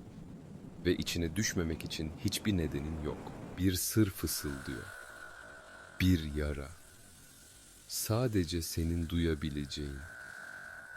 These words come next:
sadece senin iyileştirebileceğin bir acı. Ve o an kendini özel hissediyorsun. Seçilmiş. Onun karanlığının tek bekçisi. Onun acısını kendi acın gibi benimsiyorsun.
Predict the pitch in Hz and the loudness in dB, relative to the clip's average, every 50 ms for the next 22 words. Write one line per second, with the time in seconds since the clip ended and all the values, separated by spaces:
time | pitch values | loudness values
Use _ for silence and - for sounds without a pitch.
0 | - - 50 - - - - - - - - 92 95 107 113 98 92 87 80 80 | -14 -14 -14 -14 -14 -8 -6 -4 -2 2 4 4 6 4 4 4 4 2 4 2
1 | 87 87 - - - 80 76 76 80 80 82 76 - - 92 85 87 87 85 85 | 0 0 0 0 0 0 2 2 2 2 0 0 0 0 0 2 4 4 4 4
2 | 85 82 78 - - - - - 82 87 80 73 82 78 80 80 80 73 78 80 | 4 4 2 0 -2 -4 -4 0 0 0 2 2 0 0 0 -2 -2 -2 -2 0
3 | 78 78 80 78 78 71 80 76 71 - - _ - 82 80 76 - 78 69 64 | 0 0 0 0 -2 -2 -2 -2 -4 -4 -6 _ -2 -2 -2 0 -2 -4 -4 -6
4 | - - _ _ - 87 87 - - - 92 95 87 76 73 73 76 82 - - | -8 -12 _ _ -6 -6 -6 0 2 4 4 6 4 2 0 -2 -4 -8 -14 -18
5 | - - - - - - - - - - - - - _ - - 92 85 82 82 | -20 -20 -12 -10 -10 -10 -10 -14 -20 -20 -20 -20 -20 _ -4 0 2 4 4 4
6 | 80 87 92 - 82 80 78 85 78 76 76 - - - - - 65 60 - - | 4 2 2 2 2 2 2 2 2 2 -2 -2 -4 -4 -4 -4 -6 -8 -8 -10
7 | - - - - - - - - - - - - - - - - - - - - | -10 -12 -16 -20 -20 -20 -20 -14 -12 -12 -12 -12 -16 -20 -20 -20 -14 -8 -6 0
8 | - 90 82 - - 82 71 69 60 - - - - - - - - - - - | 2 2 2 2 2 0 0 -2 -4 -8 -10 -14 -16 -18 -20 -20 -20 -14 -14 -12
9 | - - - - - - - - 85 87 92 95 - - - 82 78 80 80 78 | -14 -14 -18 -20 -20 -4 0 2 4 4 4 4 2 2 0 0 2 2 2 2
10 | 78 78 78 82 85 82 - - 101 - - - - 69 - - - - - - | 2 0 0 0 -2 -4 -2 -2 -2 -2 0 -2 -2 -2 -2 -4 -6 -6 -6 -6
11 | - 65 - - - - - 107 101 107 123 135 127 - 87 85 80 87 - - | -8 -10 -8 -8 -10 -6 0 4 6 8 8 8 8 6 4 2 2 2 0 0
12 | - 87 87 90 - - 92 85 85 87 85 87 - - 85 80 82 87 87 87 | 0 0 0 -2 -2 -2 0 2 2 2 2 2 2 2 0 0 2 2 2 2
13 | 82 76 78 67 78 71 65 78 76 78 76 76 71 - - - 73 69 67 - | 2 0 -2 -4 -4 -4 -2 0 0 0 0 0 -2 -2 -4 -4 -6 -6 -6 -8
14 | - - - | -10 -10 -10